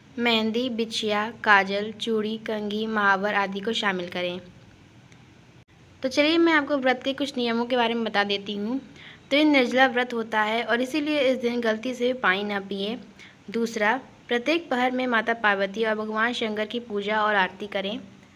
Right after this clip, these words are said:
तीसरा, इस दिन घी, दही, शक्कर, दूध, शहद का पंचामृत चढ़ाएं।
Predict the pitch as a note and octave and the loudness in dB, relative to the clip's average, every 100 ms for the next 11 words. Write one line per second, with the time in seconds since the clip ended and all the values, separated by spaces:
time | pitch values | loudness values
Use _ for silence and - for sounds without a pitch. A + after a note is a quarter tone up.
0 | - - A#3 A3 G#3 G#3 C4+ - - - | -20 -6 -4 -2 0 0 0 -4 -20 -12
1 | - C4+ B3+ D4 C4+ A#3 A#3+ B3 G#3 A#3 | 0 2 4 2 2 0 -4 -2 0 2
2 | A#3 A#3 A#3+ A3 A3+ A3 G#3+ A3 A#3+ A#3+ | 2 0 -2 -4 0 0 0 -2 0 0
3 | A3 G#3+ A3 A#3 A3+ G#3 G#3 G3+ G3+ G#3 | 0 0 -2 -4 -4 -4 0 0 0 -4
4 | G#3+ G3+ F#3+ A3+ | -4 0 0 -2